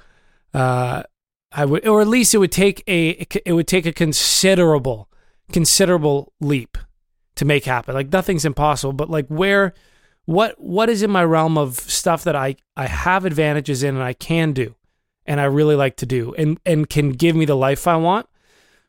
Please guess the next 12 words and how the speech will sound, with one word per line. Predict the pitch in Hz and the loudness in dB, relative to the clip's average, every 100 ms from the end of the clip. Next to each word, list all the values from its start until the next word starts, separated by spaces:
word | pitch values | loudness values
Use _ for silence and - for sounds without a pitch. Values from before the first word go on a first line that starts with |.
| _ | _
And | 147 | -4
I | |
s-, | 151 - - _ - | -2 -4 -10 _ -8
I | 143 | -4
settled | - 175 185 170 143 - _ | 0 2 2 2 -2 -12 _
on, | 139 143 143 135 139 151 | -4 -2 -2 -2 -6 -4
I | 160 | -2
didn't | 151 | -2
settle, | - 151 117 127 | 0 0 -2 -6
but | 147 | -4
I | 131 | -4
chose, | 135 - 170 170 151 - | -4 0 2 2 0 -8